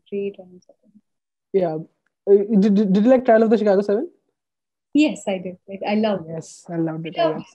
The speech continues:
Speaker 2: I
Speaker 1: it. I, I mean, a lot of people had things to say and all of that, but I, I loved it. I mean,
Speaker 2: Yeah, yeah. Lovely, lovely.
Speaker 1: it's a veteran. It's a master at work. What is not there to love? Like, ठीक है यार, थोड़े बहुत
Speaker 2: <laughs> Yeah, uh, Bipul is asking, do you have a writing routine?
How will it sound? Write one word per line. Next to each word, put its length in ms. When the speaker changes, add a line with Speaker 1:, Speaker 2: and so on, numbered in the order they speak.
Speaker 2:
I 0
Speaker 1:
it. 20
I, 260
I 40
mean, 200
a 60
lot 200
of 80
people 280
had 240
things 200
to 100
say 400
and 140
all 120
of 60
that, 180
but 100
I, 400
I 20
loved 340
it. 180
I 80
mean, 200
Speaker 2:
Yeah, 260
yeah. 280
Lovely, 340
lovely. 220
Speaker 1:
it's 340
a 120
veteran. 420
It's 180
a 60
master 480
at 140
work. 280
What 160
is 120
not 360
there 120
to 160
love? 280
Like, 200
ठीक 160
है 100
यार, 220
थोड़े 160
बहुत 720
Speaker 2:
<laughs> 260
Yeah, 120
uh, 340
Bipul 320
is 80
asking, 380
do 80
you 100
have 180
a 80
writing 400
routine? 480